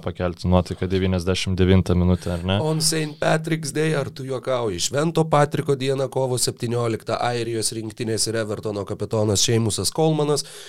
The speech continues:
Speaker 2: nuverčia varžovą, paduoda kamuolį septynioliktam numeriui ir septynioliktas numeris septynioliktą kovo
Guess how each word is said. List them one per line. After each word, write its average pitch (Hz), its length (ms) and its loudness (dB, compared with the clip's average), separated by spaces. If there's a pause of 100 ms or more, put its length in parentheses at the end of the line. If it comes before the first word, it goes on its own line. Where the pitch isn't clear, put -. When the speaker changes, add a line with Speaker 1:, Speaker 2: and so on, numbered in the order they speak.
(120)
Speaker 2:
nuverčia 139 640 8
varžovą, 156 480 4
paduoda 135 320 4
kamuolį 131 400 4
septynioliktam 127 880 4
numeriui 147 400 0
ir 113 320 -2
septynioliktas 156 960 2
numeris 135 400 0
septynioliktą 139 800 2
kovo 123 320 -2